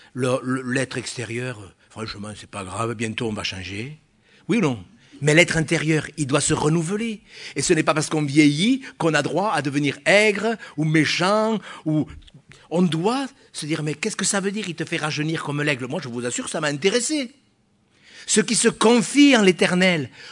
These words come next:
renouvellent leur vol comme les aigles. L'autre fois, j'avais vu un reportage sur les aigles et c'était, c'était génial.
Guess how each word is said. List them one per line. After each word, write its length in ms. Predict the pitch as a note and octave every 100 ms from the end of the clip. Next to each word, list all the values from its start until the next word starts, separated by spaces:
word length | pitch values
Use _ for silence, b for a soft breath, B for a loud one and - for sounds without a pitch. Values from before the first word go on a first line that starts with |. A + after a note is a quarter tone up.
| -
renouvellent 680 | G#2 F#3 A#3 A#3 G#3 A3 G#3+
leur 200 | G3+ E3+
vol 340 | F#3 B3 A#3+ - -
comme 260 | C4 C4+
les 260 | B3+ A#3 G#3+
aigles. 400 | A#3 E3 A#2 A#2+ _ B B B -
L'autre 220 | E3 F3+
fois, 140 | A#3
j'avais 200 | F#3+ F3
vu 100 | E3+
un 40 | F3+
reportage 480 | D#3 D#3+ C3+ G3+ D3+
sur 200 | D#3 C#3+
les 200 | C3 F3+
aigles 260 | G#3+ B3 B B B
et 340 | - D#3 D3 - B
c'était, 300 | - D3 C#3
c'était 300 | A#2+ B2 -
génial. 480 | A2 A#2+ A#2 G#2 F2